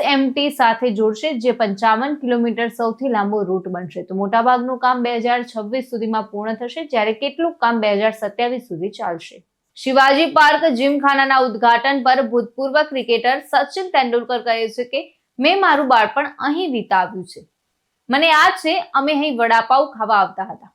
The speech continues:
પરંતુ હવે આ જીમખાના તૈયાર થાય છે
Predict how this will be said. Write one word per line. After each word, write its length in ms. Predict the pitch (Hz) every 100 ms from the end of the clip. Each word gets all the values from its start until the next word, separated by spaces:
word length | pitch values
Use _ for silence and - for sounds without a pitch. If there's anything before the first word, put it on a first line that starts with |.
| _ 202
પરંતુ 300 | 202 208 247
હવે 440 | 240 311 339 - _ -
આ 120 | 294
જીમખાના 720 | 277 269 285 294 330 339 339 370
તૈયાર 320 | 254 240 226
થાય 340 | 226 185 180
છે 140 | 175